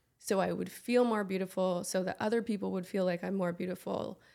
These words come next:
It was literally just a comfort decision, you know? And I also realized it was a turning point. All my girlfriends I were asking, I mean, I was insecure about it my whole life. I would never change in front of my girlfriends.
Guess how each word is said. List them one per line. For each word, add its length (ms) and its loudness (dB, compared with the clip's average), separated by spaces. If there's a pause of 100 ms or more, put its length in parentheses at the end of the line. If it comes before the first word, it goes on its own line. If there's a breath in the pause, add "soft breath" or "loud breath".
(300 soft breath)
It 180 2
was 280 0
literally 360 0
just 320 -2
a 60 -6
comfort 320 -10
decision, 500 -10 (260)
you 120 0
know? 340 4
And 460 4 (640 loud breath)
I 100 8
also 340 4
realized 340 4
it 40 4
was 140 2
a 40 0
turning 360 0
point. 380 2 (420)
All 180 8
my 140 4
girlfriends 440 2
I 80 6
were 120 4
asking, 520 -2
I 40 2
mean, 140 4
I 80 4
was 240 -2
insecure 440 0
about 160 4
it 40 0
my 100 -2
whole 240 0
life. 260 4
I 80 0
would 140 0
never 200 2
change 360 -2
in 60 -4
front 160 0
of 60 2
my 120 2
girlfriends. 680 2